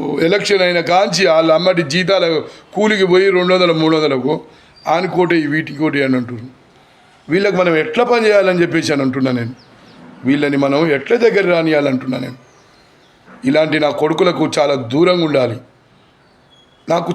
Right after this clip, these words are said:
చాలామంది అనేది, "చుట్టాలు సున్నం పెడతారా, చుట్టాలు సున్నం పెడతారా?" అని. "సున్నం పెడతారా, మనం ఎదుగుతుంటే మనని కాలు పట్టి గుంజుతుంటారా?" అంటే,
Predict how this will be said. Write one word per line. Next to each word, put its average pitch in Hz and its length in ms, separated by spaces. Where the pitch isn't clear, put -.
చాలామంది 214 460
అనేది, 180 240
"చుట్టాలు 196 480
సున్నం 175 320
పెడతారా, 151 640
చుట్టాలు 165 280
సున్నం 151 260
పెడతారా?" 139 360
అని. - 100
"సున్నం 190 220
పెడతారా, 156 500
మనం 151 260
ఎదుగుతుంటే 165 460
మనని 143 380
కాలు 160 220
పట్టి 151 200
గుంజుతుంటారా?" 139 600
అంటే, 139 540